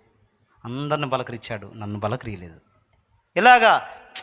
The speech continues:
మాట్లాడలేదనో, నవ్వలేదనో, లేదంటే ఫోను, ఫోను లిఫ్ట్ చేయలేదనో, చిన్న చిన్న కారణాలకి, అర్థమైందా, వంకర బుద్ధి కలిగినటువంటి వారై, స్వస్థ బుద్ధి లేకుండా అన్నింటికీ అపార్థం చేసుకుంటూ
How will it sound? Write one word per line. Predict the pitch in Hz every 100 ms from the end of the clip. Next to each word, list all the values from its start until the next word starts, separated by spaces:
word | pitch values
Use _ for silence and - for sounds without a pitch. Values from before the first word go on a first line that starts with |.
| -
మాట్లాడలేదనో, | 160 180 190 196 190 185 185 185 185
నవ్వలేదనో, | 180 175 180 190 185 185 185
లేదంటే | 180 175 175
ఫోను, | 170 202 214 214 190
ఫోను | - 202 233 226 202 185 165 151 131 127 127
లిఫ్ట్ | 180 - -
చేయలేదనో, | 208 196 180 180 180 - - - - - 226
చిన్న | 254
చిన్న | 226 277 285
కారణాలకి, | 277 240 233 240 226 214 190 175 233 - - _ _ _ _
అర్థమైందా, | - 214 220
వంకర | 214 226 247 262
బుద్ధి | 233 202 240
కలిగినటువంటి | 226 208 214 196
వారై, | 180 170 165 110 - - - _ _ _ _ _
స్వస్థ | - 208 214 -
బుద్ధి | 262 233 208
లేకుండా | 208 220 220 214 214
అన్నింటికీ | 170 262 339 349 330 285
అపార్థం | 277 196 233 240 240 214
చేసుకుంటూ | 196 - 196 190 165